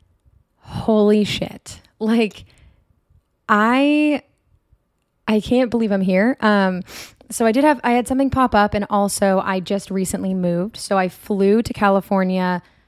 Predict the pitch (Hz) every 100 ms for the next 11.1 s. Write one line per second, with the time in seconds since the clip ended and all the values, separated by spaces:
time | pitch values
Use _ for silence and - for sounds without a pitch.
0 | _ - - 208 202 175 190 185 180 180
1 | 170 - _ _ _ _ _ - 208 185
2 | 185 247 - - 202 185 180 180 180 180
3 | 180 175 180 202 190 - 202 196 196 185
4 | 190 185 - - - _ _ - 202 190
5 | 185 175 175 185 185 - 185 180 - 180
6 | 180 170 170 180 196 196 190 185 185 -
7 | 180 185 - 190 180 175 - 175 180 190
8 | 190 - 185 180 - - 196 180 180 180
9 | - - 196 180 180 190 226 - _ -
10 | _ _ _ _ - 226 226 226 220 220
11 | 202